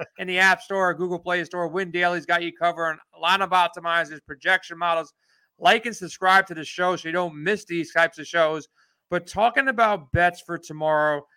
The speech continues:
Speaker 2: like I said, Machado over bases. You can pretty much lock that up when that line comes out. But what are you seeing on the board real quick while you're looking,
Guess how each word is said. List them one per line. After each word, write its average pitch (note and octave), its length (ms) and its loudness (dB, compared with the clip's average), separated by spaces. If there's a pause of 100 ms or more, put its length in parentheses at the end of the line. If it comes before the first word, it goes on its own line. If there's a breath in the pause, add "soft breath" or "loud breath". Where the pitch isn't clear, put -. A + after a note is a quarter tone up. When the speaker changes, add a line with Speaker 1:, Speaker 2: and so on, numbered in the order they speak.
(140)
Speaker 2:
like F#3 200 4
I F#3+ 80 6
said, E3+ 260 0
Machado F#3+ 680 4
over F#3+ 320 0
bases. F3 580 0 (320)
You E3 80 -12
can D#3 160 -10
pretty G3+ 260 0
much G#3+ 280 0
lock F3+ 260 2
that F3 140 0
up F3 200 6
when D#3 120 -6
that E3 240 2
line E3 340 0
comes C#3 260 -10
out. D#3 360 6 (400)
But D#3+ 60 -6
what F#3 180 -2
are A#3 40 -2
you C4+ 120 -2
seeing A3+ 340 -4
on F#3+ 140 0
the F3 80 -4
board E3 320 -2
real E3 160 -4
quick E3+ 340 -4
while D#3 160 0
you're D3+ 100 -2
looking, D#3 520 -6